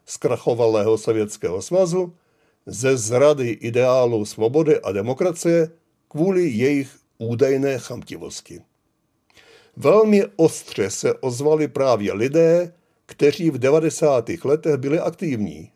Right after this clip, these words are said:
aby poukázali na hrubě jednostranné vylíčení tehdejšího dění. Shodou okolností jsou to také dnešní činitelé protiputinovské opozice.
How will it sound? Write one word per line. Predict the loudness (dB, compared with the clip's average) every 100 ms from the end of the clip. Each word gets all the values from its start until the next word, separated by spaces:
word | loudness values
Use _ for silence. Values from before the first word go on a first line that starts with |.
| _
aby | -6 -4 -6
poukázali | -4 -6 0 2 2 2 2 2
na | 0 -2 -4 -8
hrubě | -4 -2 -2 0 2 2 0 -6
jednostranné | -4 -2 0 -2 -2 -4 -2 -2 -2 -2
vylíčení | -4 -6 -8 -2 -2 0 -4
tehdejšího | -4 -4 -2 -4 -4 -4 -2 -2
dění. | 0 -2 -4 -10 _ _ _ _ _ _ _ _ -18
Shodou | 0 4 6
okolností | 4 4 2 2 -4 -6 -4 -2 -2
jsou | -2 0 0 2
to | 2 2
také | 2 4 4 4 0 -18
dnešní | -6 -2 0 -2 -6 -8 -10 -14 -12
činitelé | -6 -4 0 2 6 6
protiputinovské | 4 0 -2 -6 -6 -4 -4 -4 -4 0 0
opozice. | -2 -10 -12 -16 -16 -10 -8